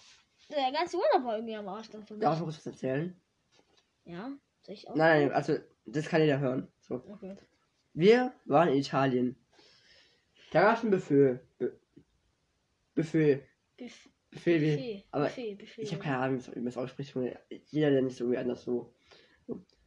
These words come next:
Speaker 2: Dann, Junge, alle, alle meine Eltern so, "Probier mal von dem Salat, der schmeckt übelst gut, probier mal." Ich, "Nö, nö."
Speaker 1: <laughs>
Speaker 2: So. Ein Tag später. Meine Eltern, alle Darmverstopfung.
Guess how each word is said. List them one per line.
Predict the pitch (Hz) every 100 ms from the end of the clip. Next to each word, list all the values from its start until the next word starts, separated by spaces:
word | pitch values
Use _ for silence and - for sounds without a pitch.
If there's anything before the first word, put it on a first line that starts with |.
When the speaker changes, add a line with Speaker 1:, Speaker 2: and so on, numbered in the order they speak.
| _ -
Speaker 2:
Dann, | 180 240 269 - _ _ _ _ _ _ _ _ _ -
Junge, | 135 - _ _ _ - _ -
alle, | 165 -
alle | 170
meine | 156
Eltern | 143 156
so, | 156
"Probier | - 202
mal | 220
von | 214
dem | 208
Salat, | 202 202 202
der | 190
schmeckt | 180 196
übelst | 196 190 -
gut, | 208 190
probier | 190 220
mal." | 185 156
Ich, | 156 - _ -
"Nö, | 147 202 208 196 180 - _ _
nö." | 151 190 226 240 185 - _ _ _ _ -
Speaker 1:
<laughs> | 240 202 - _ _
Speaker 2:
So. | - 123 127 - _ _ _ _ _ _ _ _ _ _
Ein | 175 214
Tag | 190
später. | - 170 151 123 - _ _ _ _
Meine | - 165
Eltern, | 214 208 202 233 - _ _ _ _ _ _
alle | - 220 170
Darmverstopfung. | 165 185 180 151 151 165 180 180